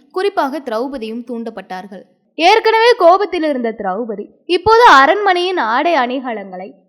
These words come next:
சௌகரியங்களை இழந்திருந்தாள். பொதுவாகவே இது போன்ற பொருட்களின் மீது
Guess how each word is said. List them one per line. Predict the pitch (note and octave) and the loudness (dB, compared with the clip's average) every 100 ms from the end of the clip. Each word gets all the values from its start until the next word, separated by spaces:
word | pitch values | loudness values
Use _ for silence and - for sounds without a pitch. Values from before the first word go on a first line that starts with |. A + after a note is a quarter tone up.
| _ | _
சௌகரியங்களை | F#4+ F4+ A#4+ B4 F#4+ C4 G#3 G#3+ | 4 6 6 6 2 -2 -4 -6
இழந்திருந்தாள். | F#3 F#3 F#3 F#3 F#3 - _ _ - | -8 -10 -14 -14 -14 -16 _ _ -2
பொதுவாகவே | F4 G#4 A4+ A4 G#4 G#4+ | 4 6 8 6 4 2
இது | E4+ E4 | 0 -2
போன்ற | E4+ E4 F#4 | -2 -2 -2
பொருட்களின் | D#4 C#4 D4 D4+ D4 B3 | 0 0 0 -2 -2 -4
மீது | G#3+ | -6